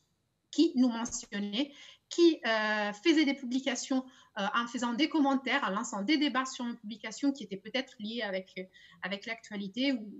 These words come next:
des raisons particulières. Donc, on a pu, c'est pour ça que je disais tout à l'heure,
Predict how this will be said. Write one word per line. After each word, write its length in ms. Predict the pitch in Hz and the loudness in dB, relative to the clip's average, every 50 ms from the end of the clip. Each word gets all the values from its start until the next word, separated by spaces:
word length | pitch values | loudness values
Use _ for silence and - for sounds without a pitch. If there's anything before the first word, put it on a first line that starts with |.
| - 185 190 - _ _ | -16 -18 -18 -20 _ _
des 200 | - 208 226 214 | -12 -8 -6 -6
raisons 240 | - - 214 208 208 | -6 -4 -6 -6 -6
particulières. 580 | 196 196 - - - - - 196 233 302 349 370 - - - - _ _ - | -6 -8 -10 -10 -12 -10 -6 -2 0 0 0 0 -4 -16 -20 -20 _ _ -2
Donc, 180 | 202 294 381 466 480 - 285 - | 2 4 4 2 2 -2 -10 -6
on 100 | - 233 226 233 | -6 -2 0 0
a 160 | 233 233 233 - - | 0 0 0 -2 -2
pu, 80 | 349 359 392 - | 0 0 0 0
c'est 180 | - - 196 | -2 -8 -12
pour 80 | - 220 | -6 -2
ça 120 | - 302 | 2 2
que 60 | 330 | 4
je 60 | 262 254 | 4 4
disais 260 | 226 254 240 269 262 | 2 2 0 0 0
tout 140 | 269 262 254 | -2 -2 0
à 120 | 277 262 262 | 2 2 4
l'heure, 340 | 285 294 294 285 - - | 4 2 2 0 -2 -6